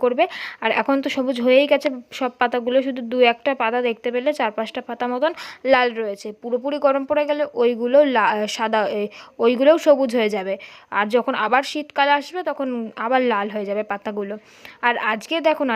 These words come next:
রান্না করতে করতে এদিকে গ্যাস শেষ হয়ে গেছে, তারপরে সেই রান্নার সব কিছু নিয়ে আসলাম আবার, যেখানে রা-, উনুনে রান্না করা হয় সেই রান্নাঘরটাতে নিয়ে আসলাম, যে এখন উনুনে রান্না বসিয়েছে, আর আজকে করছি চিকেন, সেই জন্য আর কি আমার খুবই অসুবিধা হচ্ছিল। আমি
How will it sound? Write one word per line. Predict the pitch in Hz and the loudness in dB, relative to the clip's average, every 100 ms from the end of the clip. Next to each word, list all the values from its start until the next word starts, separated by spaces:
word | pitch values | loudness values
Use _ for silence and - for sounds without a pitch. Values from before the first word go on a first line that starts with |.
| 214 | -2
রান্না | 214 233 269 | -2 -2 -4
করতে | 320 - | -4 -4
করতে | 330 330 302 302 | -4 -4 0 2
এদিকে | 294 294 302 | 2 2 2
গ্যাস | 262 214 - | 2 0 -2
শেষ | 220 226 | -4 -2
হয়ে | 202 | -2
গেছে, | 196 202 208 | -4 -4 -4
তারপরে | 220 240 - | -4 -6 -2
সেই | 262 254 302 277 | 2 2 4 4
রান্নার | 233 240 262 - | 2 -2 -4 -2
সব | 226 - | -2 -2
কিছু | 262 294 269 | -6 -4 -2
নিয়ে | 240 226 | -2 -2
আসলাম | 226 294 269 | 0 0 2
আবার, | 247 269 247 | 0 0 0
যেখানে | 240 262 | 0 0
রা-, | 214 208 - _ 247 | 0 -2 -8 _ -4
উনুনে | 254 277 | 0 2
রান্না | 262 233 240 247 | 2 0 -2 -4
করা | 247 | -2
হয় | 269 339 - - - | -2 -2 -6 -16 0
সেই | 302 277 | 4 6
রান্নাঘরটাতে | 226 220 214 214 202 214 226 | 4 0 -4 -6 -6 -6 -6
নিয়ে | 208 202 | -6 -8
আসলাম, | 196 - 208 - - _ | -10 -12 -14 -16 -20 _
যে | 269 | 0
এখন | 247 285 277 262 | 4 2 2 2
উনুনে | 262 277 277 | 2 2 2
রান্না | 247 247 254 | 2 0 -2
বসিয়েছে, | 247 269 240 | -4 -4 0
আর | 294 240 | 2 2
আজকে | 233 262 | 0 -2
করছি | 277 277 339 - | 0 -2 -4 -8
চিকেন, | 269 214 190 - - - - | -6 -4 -6 -12 -20 -20 -2
সেই | 254 240 | 0 2
জন্য | 269 285 | 0 0
আর | 285 | 0
কি | 294 | 0
আমার | 285 285 - | 0 0 0
খুবই | 269 285 254 | 0 2 2
অসুবিধা | 214 262 254 262 | 0 -2 0 0
হচ্ছিল। | 240 233 262 | 0 -4 -4
আমি | 247 | -2